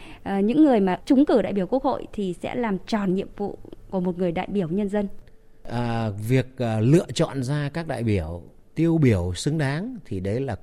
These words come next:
Speaker 2: quyền của người dân. À, và Hội đồng Bầu cử Quốc gia cũng như Ủy ban Bầu cử các cấp chỉ thực hiện cái việc tổ chức để người dân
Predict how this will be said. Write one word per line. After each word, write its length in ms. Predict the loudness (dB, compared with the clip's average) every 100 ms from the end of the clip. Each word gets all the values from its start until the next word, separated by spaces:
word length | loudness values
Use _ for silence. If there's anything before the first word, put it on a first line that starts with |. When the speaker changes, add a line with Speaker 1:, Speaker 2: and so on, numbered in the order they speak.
| 2
Speaker 2:
quyền 360 | 4 6 2
của 120 | 0
người 200 | -2 0
dân. 180 | 0 0 -2 -12 -20 -20 -20 -16
À, 400 | -10 -6 -4 -4
và 460 | -4 -4 -2 -4 -4
Hội 200 | -4 0
đồng 180 | 0 0
Bầu 120 | -2
cử 140 | -4 -6
Quốc 120 | -6
gia 260 | -4 -2 -2
cũng 240 | -4 -2
như 300 | 0 2 0 -2 -8 -20 -10
Ủy 180 | -4 0
ban 220 | 0 2
Bầu 140 | 0
cử 320 | -2 -4 -4 -6
các 160 | -6 0
cấp 160 | 0 0 -18 -14
chỉ 220 | -8 -8 4
thực 260 | 4 4 2
hiện 320 | 2 2 -12 -14 -12
cái 220 | -6 -4 0
việc 280 | 6 6 6 -14 0
tổ 220 | 2 2
chức 200 | 0 -2 -2 -18 -16
để 440 | -4 -2 -2 -6 -10 -18 -20 2
người 200 | 8 8
dân 300 | 8 6 2